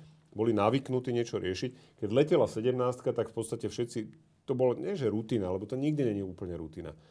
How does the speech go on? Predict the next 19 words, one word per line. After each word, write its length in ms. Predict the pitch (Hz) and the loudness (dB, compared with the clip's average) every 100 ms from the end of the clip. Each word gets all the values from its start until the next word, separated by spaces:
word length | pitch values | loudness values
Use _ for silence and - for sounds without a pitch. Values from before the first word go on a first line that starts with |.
| - _ | -20 _
ale 160 | 107 110 | -6 -2
tí 80 | 147 | 0
ľudia 240 | 143 139 | 0 -2
úplne 240 | 127 120 | -4 -6
presne 320 | - 98 - 95 | -6 -10 -8 -8
vedeli, 320 | 92 90 87 | -8 -8 -10
čo 160 | 90 | -10
robia. 240 | 85 80 76 - _ _ | -10 -10 -14 -18 _ _
Proste 240 | - - | -16 -12
to 80 | - | -10
skutočne 480 | 110 - 131 147 127 | -8 -4 -2 0 0
to 160 | - 113 | 0 -2
prebiehalo 880 | - 117 123 127 117 107 101 98 92 _ _ _ _ | 2 4 6 6 6 4 4 4 -2 _ _ _ _
úplne, 320 | 127 123 120 | -8 0 2
že 320 | 110 104 90 78 | 2 2 0 -2
hladko. 640 | 87 95 92 - 127 139 151 - - _ _ - | -2 2 2 2 6 6 4 -14 -20 _ _ 2
Toto 320 | 165 170 156 | 4 4 2
sa 80 | 117 | 0
stratilo. 560 | - 90 82 - - | -2 -2 -2 -4 -10